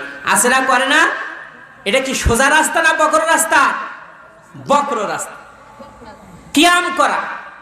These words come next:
মিলাদ পড়া, শবে মেরাজ পালন করা, শবে বরাত পালন করা,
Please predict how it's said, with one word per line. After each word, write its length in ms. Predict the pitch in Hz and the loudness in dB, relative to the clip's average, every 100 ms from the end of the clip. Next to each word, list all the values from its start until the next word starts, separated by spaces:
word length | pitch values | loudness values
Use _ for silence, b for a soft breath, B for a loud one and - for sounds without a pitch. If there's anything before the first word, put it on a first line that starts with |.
| - - - | -20 -20 -8
মিলাদ 400 | 165 269 349 349 349 320 | 0 2 4 2 0 -2
পড়া, 280 | 254 175 - - - | 0 0 -4 -10 -14
শবে 380 | - - 311 302 | -8 -2 0 0
মেরাজ 380 | 277 285 349 339 - | 2 2 2 0 -2
পালন 300 | 277 262 226 | -4 -4 -6
করা, 200 | 214 165 120 - - - - - | -8 -10 -12 -16 -20 -20 -20 -10
শবে 360 | - 269 311 320 | -4 0 2 2
বরাত 380 | 285 320 339 - | 2 4 2 2
পালন 300 | 302 269 254 226 | 0 0 0 -4
করা, 200 | 208 | -6